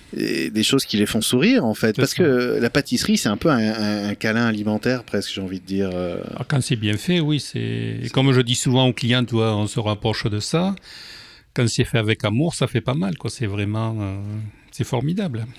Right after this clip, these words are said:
Speaker 1: Mais c'est vrai. Et, et moi, le premier contact que j'avais eu, justement, a-, a-, avec votre boulangerie, euh, euh, pâtisserie, du coup, euh, c'était, euh, les Puits d'Amour.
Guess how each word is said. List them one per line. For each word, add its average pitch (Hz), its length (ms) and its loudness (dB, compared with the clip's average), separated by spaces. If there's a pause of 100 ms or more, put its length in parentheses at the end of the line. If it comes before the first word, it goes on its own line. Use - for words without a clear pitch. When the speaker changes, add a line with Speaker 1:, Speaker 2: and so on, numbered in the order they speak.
(360)
Speaker 1:
Mais 110 160 4
c'est 110 160 0
vrai. 147 420 2
Et, 110 460 4
et 107 80 0 (400)
moi, 139 180 6
le 135 180 4
premier 156 220 4
contact 160 340 2
que 139 80 4
j'avais 123 280 4
eu, 127 320 6
justement, 110 500 2
a-, 104 60 4
a-, 98 400 2
avec 104 220 2
votre 104 160 0
boulangerie, 107 640 4
euh, 95 760 4
euh, 117 60 4
pâtisserie, 135 520 2
du 117 100 2
coup, 165 180 0 (480)
euh, 113 160 4
c'était, 143 440 4
euh, 110 600 6
les 107 80 4
Puits 143 140 2
d'Amour. 131 340 2